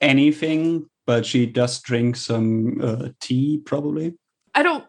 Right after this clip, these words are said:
Speaker 2: remember. Did I have Ryan help?
Speaker 1: Yeah, you did.
Speaker 2: Okay.
Speaker 1: Mm-hmm.
Speaker 2: Cool.
Speaker 1: In fact, uh, as you finish breakfast, she,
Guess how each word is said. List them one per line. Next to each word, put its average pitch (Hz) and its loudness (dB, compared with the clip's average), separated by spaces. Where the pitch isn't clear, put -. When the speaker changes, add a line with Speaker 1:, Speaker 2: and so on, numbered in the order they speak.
Speaker 2:
remember. 247 0
Did 220 -2
I 302 0
have 294 -4
Ryan 285 -2
help? 143 -8
Speaker 1:
Yeah, 131 -2
you 113 -2
did. 117 -2
Speaker 2:
Okay. 220 0
Speaker 1:
Mm-hmm. 135 -8
Speaker 2:
Cool. - -18
Speaker 1:
In 123 0
fact, 151 -2
uh, 117 2
as 143 0
you 123 2
finish 127 -2
breakfast, 123 -2
she, 113 2